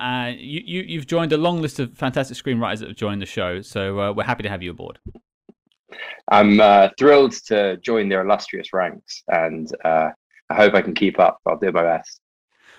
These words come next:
Speaker 1: Um, well, what we tend to do with these is, is start with the beginning a little bit. So
Speaker 2: Sure.
Speaker 1: before Operation Finale,
Speaker 2: Mm.
Speaker 1: uh, and I've read the story of how you got there a little bit, but we'll, we'll piece that together as you go. But let's take it back to the early days. What made you wanna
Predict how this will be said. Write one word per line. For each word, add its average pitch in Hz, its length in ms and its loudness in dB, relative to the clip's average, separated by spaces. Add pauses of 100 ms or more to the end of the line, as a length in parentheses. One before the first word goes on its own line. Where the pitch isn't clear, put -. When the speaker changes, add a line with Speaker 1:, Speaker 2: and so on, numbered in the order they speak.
(160)
Speaker 1:
Um, 175 380 -2
well, 196 240 -2
what 277 160 2
we 247 120 -2
tend 220 200 0
to 190 80 -4
do 160 240 0
with 147 180 -6
these 135 200 0
is, 139 260 -14
is 135 140 -6
start 143 260 2
with 131 80 -8
the 117 80 -8
beginning 107 320 -4
a - 20 -12
little 85 180 -14
bit. 85 200 -14 (140)
So 123 560 0
Speaker 2:
Sure. 214 180 0
Speaker 1:
before 208 600 2
Operation 110 480 -4
Finale, 90 500 -10 (880)
Speaker 2:
Mm. 190 360 -2
Speaker 1:
uh, 98 240 -8
and 165 120 -2
I've 196 160 0
read 240 140 2
the 165 80 -8
story 151 240 0
of 120 60 -4
how 131 100 -2
you 117 140 -2
got 110 180 -2
there 107 80 -4
a 104 40 -6
little 101 180 -8
bit, - 180 -10
but 120 80 -14
we'll, 147 240 -12
we'll 170 140 -6
piece 185 220 -6
that 143 100 -6
together 120 280 -2
as 98 120 -6
you 110 60 -10
go. 95 220 -6
But 135 240 -6
let's 226 200 -6
take 220 200 -4
it 208 40 -4
back 180 160 -2
to - 40 -8
the 147 140 0
early 147 180 2
days. 113 300 -4
What 180 140 -6
made 190 220 -4
you 185 60 -10
wanna 160 300 -6